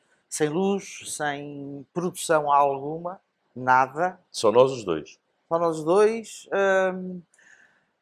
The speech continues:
Speaker 1: e uma angústia muito grande. Foi tudo fotografias muito rápidas de tirar, porque ele também tinha muito preciso, muitas das fotografias, ele sabia muito bem o que é que queria fazer.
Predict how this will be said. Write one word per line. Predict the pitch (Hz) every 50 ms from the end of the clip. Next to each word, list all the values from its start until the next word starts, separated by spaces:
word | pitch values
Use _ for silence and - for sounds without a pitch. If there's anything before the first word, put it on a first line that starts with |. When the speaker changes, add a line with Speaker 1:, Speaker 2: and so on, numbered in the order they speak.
| _ _ _ -
Speaker 1:
e | 208 202 208 208
uma | 208 208 208 208 202 202 202 202
angústia | 202 196 190 208 208 - - - 214 202
muito | 202 185 196
grande. | 185 190 180 175 - - -
Foi | - - 165 165
tudo | 160 - 190 202 190 202 208 196
fotografias | - - - 190 196 185 180 - 190 202 180 170
muito | 185 214 196 -
rápidas | 170 185 180 180 - 180 170 175 170
de | - -
tirar, | 180 175 175 175 175 180 180 _ -
porque | 185 180 - _ - 190
ele | 185 175
também | - 170 165 165 180 180
tinha | 175 - 185 185 180 185 185 185 180
muito | 175 175 170 170 170 165 160 160 156 156 151 147 147 147 147 151 160 185 214 220 196 - _ _
preciso, | - - - - 226 233 214 202 208 214 196 196 185 175 170 165 165
muitas | 170 185 233 226 - 214 190 170
das | 185 180 165 - - - - -
fotografias, | - 185 180 165 151 - 196 208 175
ele | 185 175
sabia | - - 165 185 196
muito | 180 165 -
bem | 170 175
o | 160
que | -
é | -
que | 156
queria | 156 156 -
fazer. | - 143 123 117 110 101